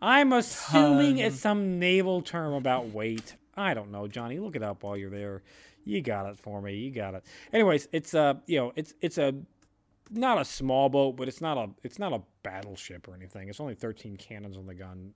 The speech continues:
Speaker 1: or, I mean, on the boat, so it's not huge. But that's their target. Uh, the Housatonic was stationed five miles off the shore of Charleston Harbor. The Hunley, commanded by Lieutenant Dixon, this time actually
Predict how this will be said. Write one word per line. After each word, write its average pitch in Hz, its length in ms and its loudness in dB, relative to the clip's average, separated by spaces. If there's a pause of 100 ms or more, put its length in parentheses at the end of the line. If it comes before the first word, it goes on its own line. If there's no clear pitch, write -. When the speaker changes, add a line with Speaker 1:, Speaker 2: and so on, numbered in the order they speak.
Speaker 1:
or, 117 100 -6
I 117 40 -6
mean, 117 140 -10
on 113 220 -6
the 104 60 -10
boat, 95 300 -10
so - 60 -18
it's 113 100 -12
not 170 180 -6
huge. 85 640 -14 (760)
But 254 120 2
that's 330 200 8
their 160 140 2
target. 151 640 0
Uh, 131 200 4
the 131 120 -2
Housatonic 180 580 0
was 139 100 -2
stationed 143 440 -2
five 196 340 6
miles 147 320 0
off 202 220 0
the - 60 -6
shore 131 280 0
of - 140 -6
Charleston 240 580 2
Harbor. 110 420 -6 (1300)
The 147 160 2
Hunley, 165 340 0
commanded 156 380 -2
by 127 140 2
Lieutenant 135 560 -4
Dixon, 143 380 -4
this 131 160 -6
time 123 180 -8
actually 104 320 -12